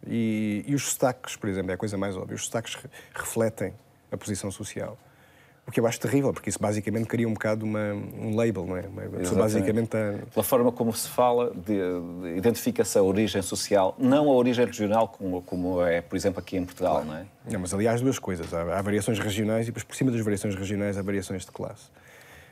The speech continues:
Speaker 1: E eu acho que isso é terrível, porque isso, de certa maneira, o, cria um, uma, cria uma grande falta de mobilidade.
Speaker 2: Existe isso em Inglaterra?
Speaker 1: Eu
Speaker 2: É
Speaker 1: acho que
Speaker 2: muito.
Speaker 1: sim, muito mais do que há. E, pronto, e podemos discutir isso,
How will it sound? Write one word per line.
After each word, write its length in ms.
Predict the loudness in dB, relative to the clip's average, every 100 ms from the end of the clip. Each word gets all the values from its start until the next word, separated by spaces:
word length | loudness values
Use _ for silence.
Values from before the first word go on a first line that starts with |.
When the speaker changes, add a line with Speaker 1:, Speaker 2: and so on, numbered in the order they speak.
| 2
Speaker 1:
E 40 |
eu 60 | 2
acho 100 | 2
que 60 |
isso 80 | 0
é 40 | 0
terrível, 340 | 0 2 2
porque 140 | 0 -4
isso, 100 | 0
de 40 |
certa 180 | 0 2
maneira, 260 | 4 4 4
o, 260 | 2 -4 -8
cria 320 | -6 0 4 4
um, 220 | 4 2 0 -2
uma, 300 | 2 4 2 2 0 -2
cria 160 | 0 4
uma 120 | 4
grande 200 | 4 2
falta 220 | 0 -2
de 60 | -2
mobilidade. 500 | 0 0 0 -2 -4 -12 _ _ _ _ -4
Speaker 2:
Existe 360 | -2 -2 -2
isso 160 | -4 -4
em 80 | -4
Inglaterra? 260 | -6 -6
Speaker 1:
Eu 40 | -4
Speaker 2:
É 40 |
Speaker 1:
acho 80 | -4
que 0 |
Speaker 2:
muito. 80 | -6
Speaker 1:
sim, 60 | -6
muito 160 | -4 -4
mais 180 | -6
do 80 | -8
que 100 | -8
há. 60 | -6
E, 160 | -6
pronto, 260 | -4 -2 -2
e 40 |
podemos 260 | 0 0 -2
discutir 380 | -4 -12 -4 -2
isso, 340 | -2 -4 -10